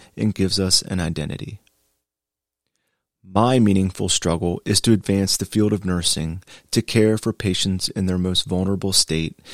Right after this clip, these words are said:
and to teach future n-, caregivers that as a nurse, you are an instrument of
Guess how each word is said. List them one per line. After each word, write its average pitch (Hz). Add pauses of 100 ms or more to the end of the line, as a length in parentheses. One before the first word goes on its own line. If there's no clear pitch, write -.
(180)
and 107
to 113
teach -
future 117
n-, 101 (320)
caregivers 82 (280)
that 107
as 110
a 123
nurse, 87 (200)
you 110
are 107
an 101
instrument 110
of 98